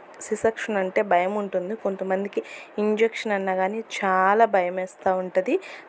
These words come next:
So అలాంటి వాళ్ళు సి సెక్షన్ కోసం ఎలా రెడీ అవ్వాలి, ఎలా ప్రిపేర్, మనల్ని మనం ఎలా చేసుకోవాలి అనేది నేను కొన్ని టిప్స్ అనేవి షేర్ చేస్తాను. ఇవి నా లైఫ్లో నాకు యూజ్ అయిన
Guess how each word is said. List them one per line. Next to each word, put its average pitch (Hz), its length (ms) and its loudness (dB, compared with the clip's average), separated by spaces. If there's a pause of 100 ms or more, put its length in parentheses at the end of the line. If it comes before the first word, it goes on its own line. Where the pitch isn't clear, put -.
(100)
So 247 100 8 (100)
అలాంటి 220 400 2
వాళ్ళు 202 300 0
సి 208 160 -6
సెక్షన్ 202 440 -6
కోసం - 440 -4
ఎలా 196 300 6
రెడీ 190 340 4
అవ్వాలి, 175 400 0
ఎలా 196 260 4
ప్రిపేర్, 214 500 2
మనల్ని 202 420 0
మనం 196 320 0
ఎలా 185 200 4
చేసుకోవాలి 190 920 2 (500)
అనేది 196 460 4 (180)
నేను 214 180 2
కొన్ని 202 260 2
టిప్స్ 190 320 0
అనేవి 240 320 4
షేర్ 196 320 6 (100)
చేస్తాను. 196 420 2
ఇవి 220 220 0
నా 190 400 4
లైఫ్లో 196 400 4
నాకు 190 300 2
యూజ్ 185 320 0
అయిన 180 260 2